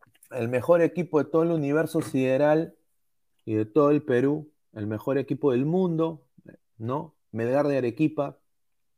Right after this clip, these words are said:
va a pelear contra River Plate, va a jugar contra River Plate Uruguay, cosa de que obviamente debería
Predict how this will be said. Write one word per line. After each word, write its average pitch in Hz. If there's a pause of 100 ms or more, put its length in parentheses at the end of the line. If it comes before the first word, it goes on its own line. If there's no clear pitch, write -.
(960)
va 135
a 143
pelear 131
contra 117
River 117
Plate, 113 (260)
va 104
a -
jugar 107
contra 98
River 107
Plate 107
Uruguay, 131
cosa 117
de 110
que -
obviamente 120
debería 117